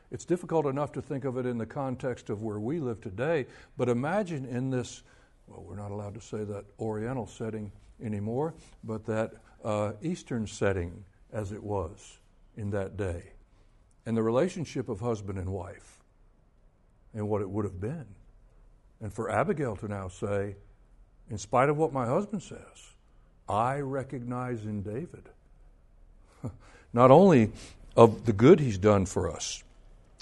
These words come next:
but she eventually comes and, uh, she beseeches him down in, uh, in the following verses. Verse twenty-six, "The Lord has,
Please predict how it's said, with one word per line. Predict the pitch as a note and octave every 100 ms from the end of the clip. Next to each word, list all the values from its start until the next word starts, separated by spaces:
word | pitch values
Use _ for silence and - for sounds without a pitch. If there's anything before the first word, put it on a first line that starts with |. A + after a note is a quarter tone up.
| -
but | G#2+
she | - C#3
eventually | A2+ A#2+ D#3 - A2+ G#2
comes | C3 E3+ D#3 G#2+ - - - - - - - - - - - - - - -
and, | G#2+ G#2+
uh, | G#2+
she | G#2 - A2+ A2
beseeches | - G#2+ G2 C3+ F3+ - -
him | - G2+
down | G2+ A2 A2 G#2+ G#2 - - - - - -
in, | G#2 G2+ G2+
uh, | G2+ F#2+ F#2+ -
in | G2+
the | G2
following | B2 A2+ G#2 F#2+
verses. | A2+ C#3 - G2+ - - - - - - - - -
Verse | A2 A2 -
twenty-six, | B2+ A2 G#2 D3 D3+
"The | -
Lord | G2+ A2 A#2+
has, | G#2 A#2 G#2+ -